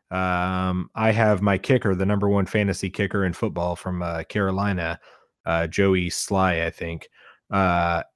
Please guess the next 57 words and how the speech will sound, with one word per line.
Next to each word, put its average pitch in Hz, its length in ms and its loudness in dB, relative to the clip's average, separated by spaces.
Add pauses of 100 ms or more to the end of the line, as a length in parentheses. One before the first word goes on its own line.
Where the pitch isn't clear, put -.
they're 104 180 4
on 95 160 4
bye 107 180 4
week, 90 280 0
and 90 100 0
I 95 120 2
actually 95 240 0
had 95 100 0
to 98 80 0
release 104 360 0
him, 80 200 -10 (240)
uh, 85 560 -4 (240)
because 92 280 -4
there 90 140 0
are 95 100 4
other 92 180 0
good 92 240 2
kickers 95 340 0
out 101 180 4
there. 85 160 0
It's, 87 200 -4
you 110 180 2
know, 101 80 6
you 101 100 6
never 110 220 6
wanna 107 180 6
release 104 320 6
the 95 60 -6
number 95 180 2
one 95 220 2
player 104 240 4
at 95 100 2
the 87 60 -16
position, 107 460 2
but 95 120 2
it's 90 140 -2
also 90 260 -2
a 80 60 -4
kicker. 76 420 -2 (640)
Uh, 92 500 2 (200)
and 101 160 4
I 90 60 4
think 101 180 2
I 90 80 4
picked - 280 -2
up, 95 140 2
like, 95 160 0
the 90 80 -2
number 87 240 2
four 95 300 2
or 85 60 0
five 87 280 2
fantasy 82 420 -4
kicker 87 360 -4
out 85 180 0
there. 82 240 -4
So, 80 340 -4